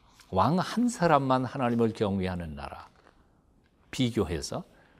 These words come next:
온 백성이 하나님을 경외하며 말씀대로 살아가는 나라, 두 나라 중에 어떤 나라가 더 강성하고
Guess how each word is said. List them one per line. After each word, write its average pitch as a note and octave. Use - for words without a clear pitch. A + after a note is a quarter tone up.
온 D3
백성이 C#3
하나님을 A#2+
경외하며 F2+
말씀대로 D#3+
살아가는 G#2+
나라, C#2
두 B2+
나라 A#2+
중에 F#2
어떤 D#3+
나라가 F#2
더 F2
강성하고 E2